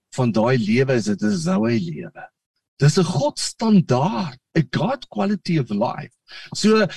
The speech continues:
Jesus het gekom om te herstel wat Adam en Eva verloor het in die eerste plek in verhouding.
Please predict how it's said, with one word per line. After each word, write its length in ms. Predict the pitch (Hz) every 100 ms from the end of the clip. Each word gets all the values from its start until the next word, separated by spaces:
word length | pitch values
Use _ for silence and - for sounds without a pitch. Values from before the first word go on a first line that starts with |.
| -
Jesus 380 | 135 247 - 247
het 160 | 247
gekom 640 | - 190 - 247 262 262 226 - -
om 200 | 180 202
te 100 | 202
herstel 1120 | 175 175 - - - - 571 226 165 208 262 - _ _
wat 240 | 165 180 _
Adam 400 | 208 240 254 226
en 100 | 208
Eva 360 | 190 202 170
verloor 480 | 180 190 165 160 180
het 260 | 175 175 - _
in 120 | 156
die 140 | 160
eerste 400 | 170 196 - 180
plek 380 | 165 165 156 -
in 140 | 139 120
verhouding. 640 | - 104 90 120 80 -